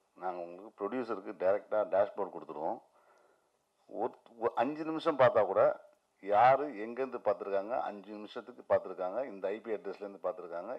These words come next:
இவ்வளோ பைசா, ஒரு மணி நேரத்துக்கு இவ்வளோ காசு தரோம்னா, அதுக்கு இந்த அஞ்சு நிமிஷத்துக்கு எவ்வளோ பைசாவோ அத்தனை பைசாவும் கொடுத்துருவோம். YouTube மாதிரி ஒரு டிரான்ஸ்பரண்ட் அக்கவுண்ட் வச்சிருக்கிற ஆள்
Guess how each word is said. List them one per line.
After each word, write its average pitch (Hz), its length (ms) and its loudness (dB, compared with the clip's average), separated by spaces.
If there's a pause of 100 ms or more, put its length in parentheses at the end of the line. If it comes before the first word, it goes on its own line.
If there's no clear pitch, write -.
(120)
இவ்வளோ 104 240 0
பைசா, 120 600 2
ஒரு 101 200 -6
மணி 104 120 -8
நேரத்துக்கு 120 320 0
இவ்வளோ 101 60 2
காசு 101 320 2
தரோம்னா, 98 120 -6
அதுக்கு 117 260 -2
இந்த 98 140 -6
அஞ்சு 101 160 -8
நிமிஷத்துக்கு 113 400 -8
எவ்வளோ 104 220 0
பைசாவோ 101 360 2
அத்தனை 98 320 -2
பைசாவும் 101 200 -4
கொடுத்துருவோம். 107 420 -8 (880)
YouTube 175 380 -2
மாதிரி 160 240 6
ஒரு 135 180 2
டிரான்ஸ்பரண்ட் 147 540 4
அக்கவுண்ட் 120 260 0
வச்சிருக்கிற 104 320 0
ஆள் 113 220 4